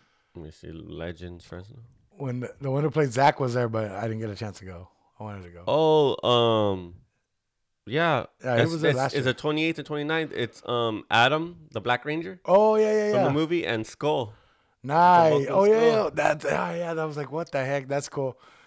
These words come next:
Speaker 2: Bulk and Skull are funny. I,
Speaker 1: Dude,
Speaker 2: that was
Speaker 1: why didn't they
Speaker 2: hilarious.
Speaker 1: get Bulk too?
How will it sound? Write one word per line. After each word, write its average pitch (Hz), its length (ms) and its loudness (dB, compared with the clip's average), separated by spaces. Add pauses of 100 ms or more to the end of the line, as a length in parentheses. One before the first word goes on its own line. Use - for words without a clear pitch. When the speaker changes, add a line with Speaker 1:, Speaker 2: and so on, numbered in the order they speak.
(240)
Speaker 2:
Bulk 156 180 0
and 156 120 0
Skull 151 260 2
are 127 180 0
funny. 123 360 -4
I, 117 200 -8
Speaker 1:
Dude, 156 120 -6
Speaker 2:
that 156 80 0
was 127 80 -2
Speaker 1:
why 151 100 4
didn't 180 120 0
they 208 80 -2
Speaker 2:
hilarious. 170 160 -2
Speaker 1:
get 123 80 -10
Bulk 151 300 -4
too? 131 680 -2